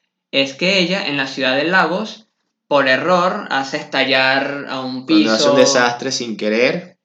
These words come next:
Speaker 1: Exacto, y acá la publicidad lo que te dice es, "En Lagos, para cuando haces un desastre que no querías".
Speaker 2: Exactamente.
Speaker 1: Eh, creo que ahí se estuvo más clara la,
Speaker 2: La referencia
Speaker 1: la
Speaker 2: a Civil War.
Speaker 1: referencia.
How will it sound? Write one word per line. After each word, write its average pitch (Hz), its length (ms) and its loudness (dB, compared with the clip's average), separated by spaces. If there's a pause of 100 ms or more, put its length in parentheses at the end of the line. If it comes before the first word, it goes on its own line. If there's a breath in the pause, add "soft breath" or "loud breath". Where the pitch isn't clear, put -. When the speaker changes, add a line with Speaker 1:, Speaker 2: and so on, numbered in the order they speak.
Speaker 1:
Exacto, 131 600 0
y 135 80 0
acá 139 160 0
la 147 120 2
publicidad 160 460 -2
lo 147 100 -2
que 165 120 -4
te 156 80 -6
dice 160 520 -4
es, 180 160 -6
"En 143 240 -4
Lagos, 208 640 4
para 143 320 0
cuando 143 220 -2
haces 185 180 -6
un 196 140 -8
desastre 226 500 -2
que 170 100 -2
no 175 140 -6
querías". 123 580 -4
Speaker 2:
Exactamente. 101 560 -6
Speaker 1:
Eh, 147 120 -4
creo 160 180 -2
que 175 60 -4
ahí 170 180 -2
se 165 140 -6
estuvo 160 440 -2
más 147 140 -8
clara 147 340 -2
la, 127 480 -4
Speaker 2:
La 120 120 -4
referencia 131 420 2
Speaker 1:
la 139 60 -4
Speaker 2:
a - 20 0
Civil 127 220 6
War. 107 240 4
Speaker 1:
referencia. - 280 -8